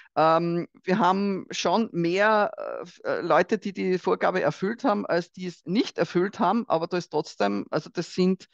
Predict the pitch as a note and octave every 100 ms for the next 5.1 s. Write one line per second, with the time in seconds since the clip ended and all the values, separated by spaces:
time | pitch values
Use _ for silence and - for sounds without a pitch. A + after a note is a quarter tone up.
0 | - - - - - E3 E3 E3 D#3 D#3
1 | D3 - - _ - - D#3 _ - -
2 | - - - - - D#3+ D3+ D#3+ D#3+ E3
3 | - G#3+ G#3 E3 - F3 - E3+ E3 -
4 | - _ - G3 F3+ E3 - - E3 F#3